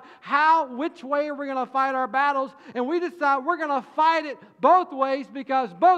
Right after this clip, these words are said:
ways is what it takes to gain victory. You know, even in the Great Commission, something we've all been called to do, you can see the elements of the physical and the spiritual working together.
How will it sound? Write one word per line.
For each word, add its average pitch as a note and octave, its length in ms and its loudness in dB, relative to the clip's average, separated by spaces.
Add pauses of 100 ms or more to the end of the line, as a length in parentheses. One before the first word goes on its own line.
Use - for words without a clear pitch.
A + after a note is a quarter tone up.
ways B3+ 340 -4
is G#3 120 -16
what A3+ 120 -8
it A3+ 140 -12
takes A#3 280 -6
to G#3 120 -14
gain F#3 240 -10
victory. D3 500 -16 (1000)
You C4 120 -8
know, B3 60 -10
even D4+ 280 -8
in C4+ 80 -8
the A#3+ 80 -8
Great A#3 280 -8
Commission, G#3+ 560 -12 (540)
something A3 180 -10
we've G#3 200 -8
all A3+ 180 -4
been A3 160 -10
called G#3 360 -6
to F#3+ 80 -12
do, G3+ 140 -10
you F3 220 -10
can F#3 140 -16
see G3+ 160 -10
the F#3+ 160 -10
elements G3 420 -10
of E3+ 80 -18
the E3 80 -14
physical G#3+ 480 -12
and F3+ 140 -14
the E3+ 80 -14
spiritual F3 460 -12
working D#3 260 -16
together. B2+ 380 -14